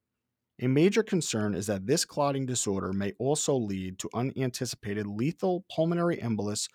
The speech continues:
or cardiac arrest with no heralding signs or symptoms. Spotting and blotting the clotting. Physical distancing and shelter-at-home strategies have slowed the spread of the infection,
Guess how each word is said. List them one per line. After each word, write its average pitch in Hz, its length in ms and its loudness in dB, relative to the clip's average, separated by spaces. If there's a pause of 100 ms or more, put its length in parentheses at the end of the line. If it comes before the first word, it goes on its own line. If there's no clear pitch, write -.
(240)
or 117 140 0
cardiac 147 520 4
arrest 101 380 0
with 101 220 -2
no 117 340 2
heralding 123 500 2
signs 101 540 -2
or 101 120 -6
symptoms. - 640 -10 (1080)
Spotting 170 680 8 (400)
and 110 160 4
blotting 123 460 4
the 123 60 0
clotting. 87 500 -2 (720)
Physical 233 320 8
distancing 151 680 4
and 113 140 4
shelter-at-home 147 840 2
strategies 101 720 -2
have 123 280 4
slowed 151 680 4 (120)
the 127 80 -4
spread 110 400 -2
of 98 140 -2
the 107 100 -2
infection, 107 640 0